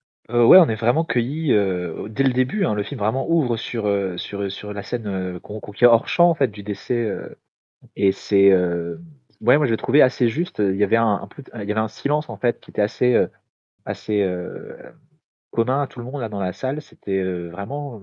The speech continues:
tu sentais que il y a, il y avait, euh, de l'émotion dans l'air, dans la, l'ouverture du film, vraiment po-, arrive, pose comme ça, euh, cure émotionnelle du film, bam. Euh, c'était, euh, vraiment, euh,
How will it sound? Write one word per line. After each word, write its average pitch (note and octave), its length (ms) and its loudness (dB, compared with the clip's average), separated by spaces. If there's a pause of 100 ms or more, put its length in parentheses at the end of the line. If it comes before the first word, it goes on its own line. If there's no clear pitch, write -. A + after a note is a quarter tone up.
(140)
tu - 100 -16
sentais C#3+ 300 -4
que C#3 360 -2
il A2+ 60 -2
y G#2 60 2
a, G2+ 40 4
il G2 80 0
y G2 60 0
avait, C3 300 0
euh, G2+ 340 0 (380)
de G#2+ 80 -2
l'émotion A#2+ 380 -2
dans A#2+ 120 -4
l'air, C3+ 200 0
dans G#2 120 -8
la, F#2 240 -2
l'ouverture A#2+ 640 0
du C3 100 -8
film, F3+ 240 -6
vraiment C#3 280 -4
po-, D3+ 220 -2
arrive, C#3 340 -2
pose D3+ 260 -4
comme A#2+ 140 -6
ça, C#3 240 0
euh, G#2+ 140 -2 (440)
cure B2+ 160 -6
émotionnelle B2 360 -6
du A2+ 120 -10
film, C3 420 -6
bam. A2+ 360 0 (460)
Euh, F2+ 360 -8
c'était, - 420 -6
euh, F#2 300 -4
vraiment, B2+ 480 -8
euh, F#2 240 -10